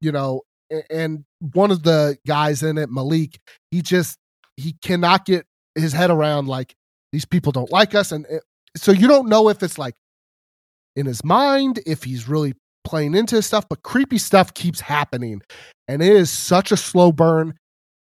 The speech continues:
And man, the ending to this movie is such a good payoff. I love the direction they went. I did not even, like, see it going that route. It totally, like, just blew my head off. And I was like, "Wow, what a great movie." And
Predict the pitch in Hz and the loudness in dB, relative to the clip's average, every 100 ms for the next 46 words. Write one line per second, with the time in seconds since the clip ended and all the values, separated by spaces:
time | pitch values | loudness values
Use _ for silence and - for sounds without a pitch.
0 | _ - 143 113 127 147 196 208 208 160 | _ -12 -10 -6 -4 0 2 4 2 -2
1 | 135 143 131 117 _ _ - 202 220 226 | -12 -12 -12 -16 _ _ 0 0 2 0
2 | 220 - 202 208 202 208 214 220 180 139 | 0 -2 0 0 0 0 2 0 -2 -4
3 | - 170 180 190 180 165 147 165 165 165 | -2 0 2 2 2 2 2 2 4 2
4 | - 131 131 127 131 143 175 180 170 143 | 0 -4 -4 -4 -2 2 4 6 4 0
5 | - - - 139 143 160 - 151 139 123 | -8 -10 -6 -2 0 0 0 -4 -2 0
6 | 170 185 170 - _ _ - 156 180 - | 2 2 0 -12 _ _ -2 2 2 0
7 | 165 151 165 170 165 - 160 147 127 120 | -4 0 2 2 0 -2 -2 -2 -4 -10
8 | - - 160 127 - 156 170 175 170 156 | -10 -4 -4 -4 0 4 4 4 0 0
9 | 156 160 143 - 160 151 143 131 135 - | 0 0 -2 -4 -4 -4 -4 -6 -8 -12
10 | _ _ _ _ - 127 107 - 156 147 | _ _ _ _ -20 -18 -16 -4 -2 -2
11 | 120 127 175 170 170 165 156 147 127 104 | -4 -2 0 4 4 2 -2 -4 -6 -8
12 | 120 143 151 139 123 170 220 - 147 156 | -2 0 0 0 0 0 -2 -2 -2 0
13 | 135 147 151 165 - _ _ _ 139 131 | 0 0 2 0 -2 _ _ _ -10 -8